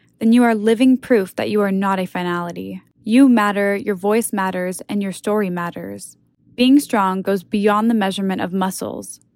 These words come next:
And here, our strength is created when we share our truth. Because we are not going to be defined by what happened to us. Karma, an action,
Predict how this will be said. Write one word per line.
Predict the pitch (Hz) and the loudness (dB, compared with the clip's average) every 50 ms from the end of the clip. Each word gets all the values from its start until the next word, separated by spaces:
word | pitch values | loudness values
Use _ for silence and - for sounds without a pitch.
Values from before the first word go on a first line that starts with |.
| _ | _
And | - 214 208 196 | -4 -2 -2 -2
here, | 180 - 233 220 220 226 269 311 330 320 - _ _ _ _ _ _ - - | -2 -2 0 0 2 2 2 0 0 -4 -8 _ _ _ _ _ _ -4 -2
our | 220 254 | -2 -2
strength | 240 - - 226 226 233 - | -2 -4 -2 0 0 0 0
is | 220 214 | -2 -2
created | - - - 208 196 196 196 190 180 180 | -2 -2 -2 0 0 0 0 -2 -2 -4
when | 196 190 190 190 | -4 -4 -2 -2
we | 190 214 226 | -2 -2 -4
share | - - - 208 196 196 185 | -4 -4 -2 -2 0 0 0
our | 180 180 180 180 | 0 -2 -4 -4
truth. | - - - 180 - - 180 - - - _ _ _ _ _ _ _ _ | -6 -8 -8 -8 -8 -8 -12 -16 -20 -20 _ _ _ _ _ _ _ _
Because | 220 226 - 233 240 233 226 226 196 - - _ | -6 -2 0 0 2 2 2 0 -2 -6 -8 _
we | - 202 202 240 262 | -6 -2 2 4 4
are | 311 349 339 | 4 4 2
not | 269 254 262 277 | 2 0 0 -2
going | 262 233 233 233 | -2 -2 -2 0
to | 233 | -2
be | 202 214 | -2 -4
defined | 196 190 185 - - 214 220 214 202 190 185 | -6 -8 -10 -6 -4 -2 -2 -2 -2 -4 -4
by | 190 190 | -4 -4
what | 180 196 - | -4 -4 -6
happened | 190 185 208 220 - 196 185 170 | -4 -4 -4 -4 -4 -6 -8 -10
to | - - - | -10 -12 -12
us. | - - 196 - - - - _ _ _ _ _ _ _ _ _ | -12 -14 -14 -16 -16 -18 -20 _ _ _ _ _ _ _ _ _
Karma, | - - 254 247 240 214 180 - - 196 196 - _ _ _ _ _ - | -4 -2 0 0 0 -2 -4 -6 -10 -12 -14 -16 _ _ _ _ _ -6
an | 214 - | -4 -2
action, | - 214 214 - - - 185 175 - - 190 190 190 | -2 -2 -4 -4 -6 -8 -8 -8 -8 -10 -10 -12 -14